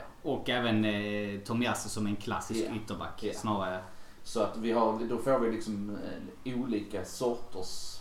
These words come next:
Speaker 2: högerbackspel med de tre då. Om,
Speaker 1: Mm.
Speaker 2: om vi kan använda alla tre. Vilket är kanon. Det är ju därför Tierney ska vara kvar. För att
Speaker 1: Ja.
Speaker 2: vi kan ha ett rakt vänsterbackspel med honom. Eh, och s-, medan Zinchenko kan vika in i banan. Så,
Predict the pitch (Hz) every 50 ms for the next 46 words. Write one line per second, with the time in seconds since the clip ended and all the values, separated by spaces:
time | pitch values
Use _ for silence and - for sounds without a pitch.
0 | - - - 110 110 123 - - - - - - - - - - - - - -
1 | - - - - - 104 104 117 117 101 95 92 - - - - 110 - - 92
2 | 95 101 95 - - 98 98 104 98 95 95 95 110 101 - 101 92 92 - 95
3 | 95 98 98 98 95 95 98 98 98 - - - - - 90 98 107 107 - 139
4 | 135 - - - - - - - - - - - - - - - 127 135 - 139
5 | 135 147 143 113 101 104 113 117 117 127 120 - - - - - - 107 104 104
6 | - - 101 98 101 - - 92 85 87 - - - - 113 110 131 117 110 113
7 | 113 107 107 107 104 104 104 101 - - 107 - - 135 139 123 - - - -
8 | - - - - - - - 107 123 127 127 - - 110 98 101 95 95 - -
9 | - 92 92 101 101 101 104 117 120 117 - - - - - - - - - -
10 | - - - - - - 92 85 - - - - - - - - - - - -
11 | - - - - - - - - - - - - 101 95 - - 104 101 95 95
12 | 98 98 - 104 - - 98 90 - - - 92 90 90 90 92 90 - 98 87
13 | 90 90 95 92 92 90 90 92 - - -